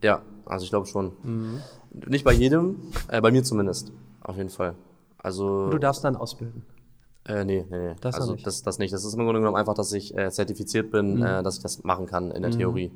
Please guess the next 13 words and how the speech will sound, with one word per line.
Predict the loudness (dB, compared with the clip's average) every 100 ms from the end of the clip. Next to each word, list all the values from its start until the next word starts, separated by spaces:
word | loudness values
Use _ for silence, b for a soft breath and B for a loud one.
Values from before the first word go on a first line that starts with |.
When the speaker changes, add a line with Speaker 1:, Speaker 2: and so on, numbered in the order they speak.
| -8
Speaker 1:
ne? | -4 -4 -4 -4
Praxis | -6 -4
ist |
dann | 0
wieder | 2 2
was | 0
anderes. | 0 0 -2 -4 -14 B B
Speaker 2:
<laughs> | B 10 12
Speaker 1:
Aber, | 12 10 10 6
äh, | 4 4 2 0 -4 -2
in | 2
der | 2
Theorie | 2 4 2 0